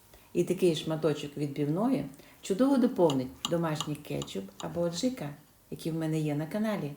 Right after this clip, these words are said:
Готувати я буду із свинини. Із м'яса я вибрала корейку на кісточці. Відбиваємо м'ясо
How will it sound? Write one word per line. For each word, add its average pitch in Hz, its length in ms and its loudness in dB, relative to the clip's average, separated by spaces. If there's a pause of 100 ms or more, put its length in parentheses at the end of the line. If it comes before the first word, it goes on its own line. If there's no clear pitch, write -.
(1800)
Готувати 294 480 6
я 180 100 6
буду 160 240 4
із 226 300 2
свинини. 160 560 2 (460)
Із 208 160 4
м'яса 349 300 6
я 185 120 8
вибрала 139 440 2 (120)
корейку 202 560 4
на 262 140 4
кісточці. - 640 -4 (2250)
Відбиваємо 175 680 6
м'ясо 208 440 2